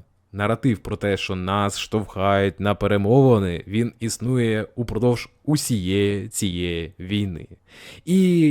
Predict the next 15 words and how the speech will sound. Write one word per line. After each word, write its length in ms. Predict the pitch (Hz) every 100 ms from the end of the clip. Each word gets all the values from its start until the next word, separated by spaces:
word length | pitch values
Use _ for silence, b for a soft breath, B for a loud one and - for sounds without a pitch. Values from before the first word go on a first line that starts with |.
| 131
якось 580 | 101 170 175 156 143 -
так 380 | - 147 139 -
сталося, 880 | - - - 175 170 156 - 143 139
що 320 | - 147 151 139 -
чомусь 1040 | - 143 147 147 175 180 175 - - - B B B B B B B B B - - _ _ _ _
не 200 | 139 139
йдуть 280 | 135 123 160 -
ці 160 | -
перемовини, 840 | - 113 98 117 156 139 120 120 117 110 b b -
якось 520 | 90 98 123 120 -
так 220 | - 104
все 440 | - - 95 95 87 87 -
чомусь 340 | - 95 -
відбувається, 540 | 90 90 98 101 87 95
що 520 | - 95 92 90